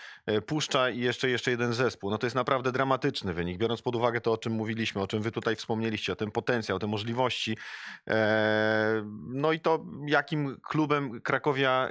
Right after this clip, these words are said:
chce być. Sąsiedztwo z Wartą w tej tabeli, e, ery, y,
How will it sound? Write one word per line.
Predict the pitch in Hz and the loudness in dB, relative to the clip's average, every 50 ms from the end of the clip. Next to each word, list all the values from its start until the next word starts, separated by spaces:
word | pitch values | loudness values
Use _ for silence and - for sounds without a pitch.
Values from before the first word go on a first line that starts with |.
| - 117 | -4 -6
chce | - - 151 147 | -2 -2 -2 0
być. | 123 127 104 - - | 2 0 -2 0 0
Sąsiedztwo | - 113 107 - 170 156 - - - 143 131 123 120 120 104 110 | 0 0 2 2 2 0 0 -2 0 2 2 4 4 2 0 0
z | 101 110 | 0 2
Wartą | 120 151 160 151 - - 107 104 101 | 4 4 4 2 0 -2 -4 -4 -2
w | - | 0
tej | - 113 107 | 0 0 0
tabeli, | 110 123 117 120 131 123 123 117 117 117 110 - - - - - - - _ - | 0 0 2 2 2 2 0 0 -2 -2 -2 -4 -10 -16 -16 -18 -20 -16 _ -2
e, | - 107 107 107 107 104 107 104 - | 0 2 2 4 2 2 2 2 2
ery, | - 143 139 135 131 120 | 2 2 2 2 2 0
y, | 117 117 95 76 107 107 107 107 104 104 104 104 | 0 -2 -2 -4 -4 -4 -4 -4 -4 -2 -2 -2